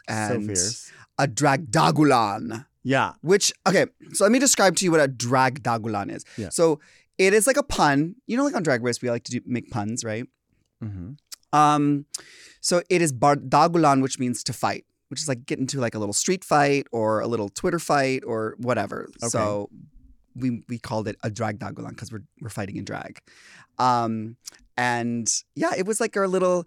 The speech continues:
Speaker 2: the little end segment on each of our episodes, a little
Speaker 1: Mm-hmm.
Speaker 2: bonus round for people to get extra points to add to their score.
Speaker 1: Mm-hmm.
Speaker 2: Um,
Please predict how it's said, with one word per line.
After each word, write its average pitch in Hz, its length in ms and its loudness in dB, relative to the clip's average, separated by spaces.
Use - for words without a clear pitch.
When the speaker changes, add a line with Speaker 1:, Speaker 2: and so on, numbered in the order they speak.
Speaker 2:
the 156 100 -6
little 185 280 2
end 160 260 4
segment 143 480 -2
on 117 180 -6
each 123 200 -8
of - 80 -12
our 107 120 -6
episodes, 107 600 -8
a 123 80 -4
little 120 340 -4
Speaker 1:
Mm-hmm. 123 80 -12
Speaker 2:
bonus 131 420 2
round 107 520 -4
for 120 100 -6
people 113 220 -10
to - 100 -12
get - 200 -10
extra - 280 -10
points - 600 -6
to - 160 -6
add 98 180 -8
to - 80 -8
their 104 120 -10
score. 101 560 -8
Speaker 1:
Mm-hmm. 98 180 -10
Speaker 2:
Um, 98 380 -4